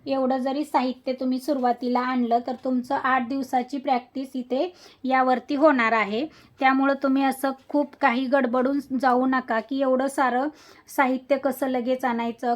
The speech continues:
खूप महाग असेल का, यावरती तुम्ही अजिबात म्हणजे आत्ता सध्या विचार करू नका. सुरुवातीला तुम्ही थोडं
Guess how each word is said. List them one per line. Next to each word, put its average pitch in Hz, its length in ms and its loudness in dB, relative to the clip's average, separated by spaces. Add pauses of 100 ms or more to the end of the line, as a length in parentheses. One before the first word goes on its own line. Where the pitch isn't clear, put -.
खूप 285 240 -2
महाग 254 300 0
असेल 254 420 -2
का, 240 140 -2
यावरती 262 640 -2
तुम्ही 277 340 2 (340)
अजिबात 254 500 -2
म्हणजे 262 260 0
आत्ता 254 360 -2
सध्या 247 340 -4
विचार 254 360 -2
करू 254 240 -2
नका. 254 340 -4
सुरुवातीला 254 560 -2
तुम्ही 254 360 -2
थोडं 269 240 2